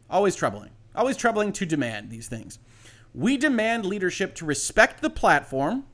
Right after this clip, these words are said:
okay, and the workers who maintain it by committing to preserving the current headcount. Okay, see, now you're going too far, right?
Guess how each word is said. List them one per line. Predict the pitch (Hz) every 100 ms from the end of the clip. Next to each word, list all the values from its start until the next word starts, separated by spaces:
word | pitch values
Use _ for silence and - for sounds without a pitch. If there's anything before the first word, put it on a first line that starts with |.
| - -
okay, | 156 - 110 220 - - - - -
and | 208
the | 185
workers | 165 226 - 269 -
who | 226
maintain | 202 185 170 214
it | 185 170
by | 156 -
committing | - 180 160 202 339 349
to | - 285
preserving | 226 185 135 208 240 269 240
the |
current | - - 233 233
headcount. | 180 214 147 123 - - - - -
Okay, | 170 170
see, | 156
now | 226
you're | 254
going | 254 254
too | 247
far, | - 247 185 - - - - - - - -
right? | 160 254